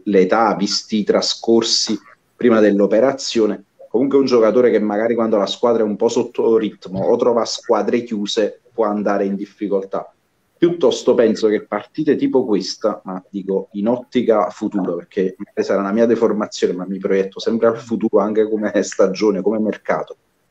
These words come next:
deve far riflettere seriamente la società su come andrà sostituito a luglio Insigne,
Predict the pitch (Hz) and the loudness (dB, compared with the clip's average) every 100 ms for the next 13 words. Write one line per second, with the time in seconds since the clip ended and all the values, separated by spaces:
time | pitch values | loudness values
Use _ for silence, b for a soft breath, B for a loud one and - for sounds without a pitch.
0 | _ _ 123 131 113 120 95 107 135 123 | _ _ 2 6 6 4 2 0 4 2
1 | - 95 92 127 131 117 92 90 92 92 | 2 -2 2 2 2 0 -4 -6 -6 -4
2 | 139 147 123 110 - _ _ _ _ _ | 0 2 2 -2 -6 _ _ _ _ _
3 | _ - - 113 - - 147 143 135 127 | _ -10 -8 -8 -4 2 4 6 4 2
4 | 117 117 120 113 107 - - 104 117 117 | 0 2 2 2 -2 -6 -4 -2 2 0
5 | 101 107 98 - 120 104 101 98 95 104 | 2 2 2 2 0 0 0 -2 0 2
6 | 98 - _ - 98 90 - 104 92 92 | 2 0 _ -10 -8 -8 -8 -6 -4 -4
7 | 92 | -4